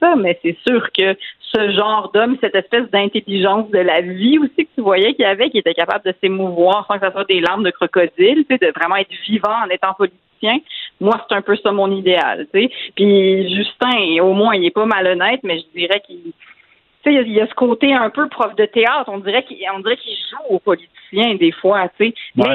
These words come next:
Speaker 1: Mais je le dis et je le redis, moi, je suis relativement satisfaite de ce qui s'est passé hier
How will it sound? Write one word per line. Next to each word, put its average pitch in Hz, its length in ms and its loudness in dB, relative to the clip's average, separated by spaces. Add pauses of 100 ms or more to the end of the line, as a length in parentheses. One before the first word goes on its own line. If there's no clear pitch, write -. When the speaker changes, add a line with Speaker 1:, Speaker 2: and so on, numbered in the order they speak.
(120)
Speaker 1:
Mais 208 80 2
je 208 140 0
le 208 220 2 (160)
dis 294 160 2
et 233 160 2
je 208 80 0
le 196 220 4
redis, 214 500 0
moi, 269 220 4
je - 60 -4
suis 247 120 0
relativement 226 840 0
satisfaite 208 520 -4
de 180 60 4
ce - 20 0
qui - 80 -14 (100)
s'est 175 80 2
passé 165 280 -2
hier 160 200 0